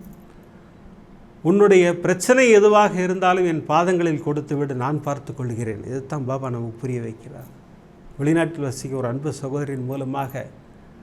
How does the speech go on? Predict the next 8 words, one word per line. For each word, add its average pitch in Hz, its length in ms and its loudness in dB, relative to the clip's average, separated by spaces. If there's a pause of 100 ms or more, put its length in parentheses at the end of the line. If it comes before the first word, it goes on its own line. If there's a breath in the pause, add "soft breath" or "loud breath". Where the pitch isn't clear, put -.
(1300)
இன்னொரு 226 360 8
விஷயத்தை 226 420 2
நமக்கு 180 380 0
தெளிவுபடுத்துகிறார். 143 640 0 (1400)
இந்த 151 160 2
அற்புதம் 202 400 2
சகோதரிகிட்டேருந்து 196 640 4
வந்திருக்கு. 196 640 2